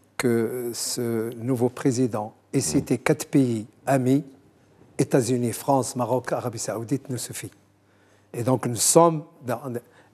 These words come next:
Speaker 1: le Maroc et le Sénégal sont des pays amis,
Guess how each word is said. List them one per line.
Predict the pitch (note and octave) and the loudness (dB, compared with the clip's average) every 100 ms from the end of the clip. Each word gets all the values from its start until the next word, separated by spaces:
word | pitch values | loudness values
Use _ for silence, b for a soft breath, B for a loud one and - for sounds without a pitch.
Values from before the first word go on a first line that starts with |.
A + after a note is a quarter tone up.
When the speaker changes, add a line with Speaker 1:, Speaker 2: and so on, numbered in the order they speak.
| - | -4
Speaker 1:
le | A#2+ B2+ E3 | 4 8 8
Maroc | D#3 C3+ B2+ C#3 - - | 8 6 6 2 0 2
et | C#3+ | 4
le | B2 | 4
Sénégal | B2 C3 B2 A#2 C3+ C#3 C3 | 4 0 0 2 2 2 -2
sont | - - B2+ C3 | -6 0 2 2
des | G#2 A#2+ | 0 -2
pays | - B2 A#2+ B2+ - | 0 0 0 0 -2
amis, | A#2 B2+ C3 D#3 | -2 0 2 0